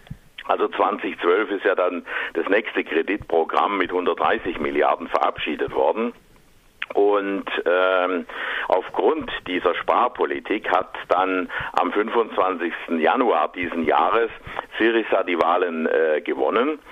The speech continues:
Und Syriza hat die Wahlen, äh, deswegen gewonnen, weil sie ja versprochen haben, diese Austeritätspolitik zu beenden, weil sie eben nur riesiges Elend über das Land, äh, gebracht hat und,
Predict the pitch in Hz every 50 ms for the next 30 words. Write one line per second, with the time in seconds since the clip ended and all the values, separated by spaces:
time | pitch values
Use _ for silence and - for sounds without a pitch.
0 | - - - - - - - 104 101 - - 107 107 113 135 131 - 131 123 117
1 | 110 110 104 - 104 98 92 90 90 98 101 98 92 92 90 87 - - - 90
2 | 87 87 87 87 85 - 101 113 - - 113 120 123 120 123 120 120 117 113 113
3 | 120 123 120 113 101 92 85 90 101 104 101 - 107 107 107 98 95 101 101 98
4 | 98 90 - 85 78 - - - 80 104 - - 104 82 - - 64 71 78 90
5 | 107 117 131 135 - - - - - - - - 98 107 117 113 - 120 117 113
6 | 117 113 120 - - 95 104 98 - 95 90 95 90 - 95 95 107 107 - -
7 | - 95 92 95 87 - - 98 92 - - - - - - 90 - - 135 117
8 | 120 135 135 143 135 131 120 92 87 95 104 104 104 107 101 85 87 92 95 101
9 | 101 98 95 98 104 104 92 85 95 107 110 117 113 - 95 90 92 85 95 113
10 | 113 98 82 78 78 73 76 80 80 76 - 76 71 78 92 87 - - - 101
11 | 98 98 101 98 92 - - 104 - 95 98 104 113 - - 127 117 120 - -
12 | - - - - - - - 101 101 98 98 90 -